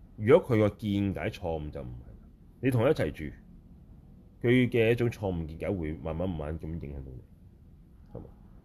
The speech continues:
即係我哋冇噉嘅能力去到影響其他人，但係我哋好容易畀其他人影響。噉我哋因為噉嘅時候會做種種錯誤嘅行為，噉呢都係從痴去到構成。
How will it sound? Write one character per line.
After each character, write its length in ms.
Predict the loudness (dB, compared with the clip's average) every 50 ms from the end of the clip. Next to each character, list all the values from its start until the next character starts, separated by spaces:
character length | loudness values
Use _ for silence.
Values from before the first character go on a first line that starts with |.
| -6 -2
即 60 | 2 4
係 20 |
我 100 | 6 8
哋 140 | 8 10 10
冇 140 | 8 8 6
噉 80 | 6 4
嘅 80 | 6 6 6
能 240 | 4 4 2 0 -2
力 40 | -4
去 80 | -2 -2
到 140 | -2 0 0
影 180 | 0 0 -2
響 80 | -2 -4
其 80 | -4 -8 -8
他 120 | -6 -6
人， 140 | -6 -6 -6
但 80 | -6 -6
係 60 | -4
我 60 | -4
哋 60 | -4
好 80 | -4 -6 -8 -6 -4 -2 0 0
容 160 | 0 -2 -4 -6
易 60 | -8 -10
畀 160 | -10 -10 -10
其 20 | -10
他 40 |
人 120 | -12 -12 -12
影 140 | -14 -16 -16 -16 -16 -16 -16 -18 -20 -20 -20 -20 -20 -20 -20 -20 -20 -20 -20 -20 -20 -20 -20 -20 -20 -18 -18 -18 -18 -20 -20 -20 -20 -20 -20 -20 -20 -20 -20 -20 -20 -20 -20 -20 -20 -18 -18 -18 -18 -18 -18 -18 -18 -18 -20 -20 -20 -20 -8 -2
響。 0 |
噉 320 | 2 4 4 6 4 2 0 -4 -2
我 120 | 2 4
哋 100 | 4 6
因 140 | 4 4 4
為 160 | 6 6 6
噉 60 | 6 4
嘅 120 | 4 2
時 140 | 0 0 -4
候 60 | -4
會 100 | -4 -4
做 320 | -4 -4 -6 -6 -6 -8 -6 -4
種 120 | -2 0
種 160 | 0 0 0
錯 120 | -2 -2 -4 -6 -6 -6
誤 0 | -8
嘅 80 | -10 -10
行 100 | -12 -12
為， 160 | -14 -14 -14 -16 -16 -18 -20 -20 -20 -20 -20 -20 -20 -20 -18 -20 -18 -8 -2
噉 80 | 2 4
呢 100 | 6 6 8
都 80 | 6
係 60 | 6
從 220 | 4 2 -2 -8 -8 -8
痴 160 | -10 -6 -4
去 220 | -2 -2 -2 -4 -6 -14 -20 -20 -20 -20 -20 -20 -20 -20 -20 -14 -8
到 60 | -6 -6 -6
構 180 | -6 -6 -6 -8
成。 120 | -8 -8